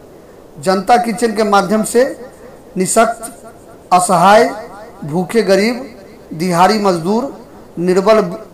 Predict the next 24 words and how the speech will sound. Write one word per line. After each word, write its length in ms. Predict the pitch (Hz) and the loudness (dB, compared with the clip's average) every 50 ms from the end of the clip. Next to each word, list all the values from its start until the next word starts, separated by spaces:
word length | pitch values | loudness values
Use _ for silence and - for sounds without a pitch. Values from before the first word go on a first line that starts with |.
| - - - | -18 -10 -2
निर्बल 420 | 175 185 190 180 196 226 233 233 240 - - | 0 0 0 2 2 2 2 2 -2 -8 -10
वृद्ध, 360 | 170 151 175 208 214 208 240 - 220 - - - - - - - - - | -6 -2 -2 -2 0 0 -2 -4 -6 -16 -20 -20 -20 -20 -20 -12 -6 -6
अत्यंत 420 | 175 - - - 226 233 233 226 | -6 -6 -2 2 2 2 2 2
दयनीय, 540 | 208 170 190 196 196 202 208 220 226 240 233 | 0 0 0 0 0 0 -2 -2 -2 -2 -4
दिव्यांग 600 | 180 160 180 165 147 147 180 196 202 214 214 214 | -2 -2 -4 -4 -2 0 2 4 4 4 2 0
एवं 360 | 202 190 185 185 208 220 226 - - - - - - - - - - - | -2 -2 0 0 0 0 -2 -6 -12 -20 -20 -20 -20 -20 -20 -18 -10 -2
मानसिक 520 | 175 180 190 202 214 - - 254 226 202 | 2 2 2 2 0 -2 -4 -6 -4 -4
रूप 180 | 226 214 214 180 | -2 -2 -2 -4
से 160 | - - 226 214 | -4 -2 -2 -2
विक्षिप्त 600 | 185 151 170 175 - - 254 220 - - - 185 | -2 -2 -8 -10 -6 -6 -6 -6 -6 -12 -12 -6
व्यक्तियों 420 | 180 190 185 - - 208 208 202 | -6 -6 -6 -6 -6 -4 -4 -4
के 140 | 208 202 196 | -2 -4 -4
लिए 140 | 185 208 214 | -2 -4 -4
प्रत्येक 540 | 214 - 196 190 - - 214 220 196 180 | -4 -4 -4 -6 -4 -4 -4 -4 -4 -4
दिन 260 | 165 202 240 262 269 - - - - - - - - - - 202 | -6 -6 -6 -6 -8 -10 -16 -20 -20 -20 -20 -20 -20 -12 -10 -10
उपलब्ध 360 | 165 151 202 214 220 220 - | -8 2 2 4 4 2 0
करवाया 400 | - 220 202 196 196 202 202 202 | -2 -2 0 2 4 4 4 4
जा 200 | 196 196 190 185 | 2 4 4 4
रहा 180 | 185 185 185 | 6 6 6
है 220 | 185 185 214 - - | 6 4 2 2 2
खाना। 520 | - 185 180 175 160 135 - - - - - - - - - - - - - - - - - - - | 0 0 0 0 0 -2 -4 -10 -16 -20 -20 -20 -20 -20 -20 -20 -20 -20 -20 -20 -20 -20 -10 0 2
अब 200 | 180 190 202 202 - | 2 2 2 2 0
तक 220 | 247 233 226 208 | 0 0 0 -2
करीब 320 | 190 220 220 226 220 226 | 0 2 2 2 0 -2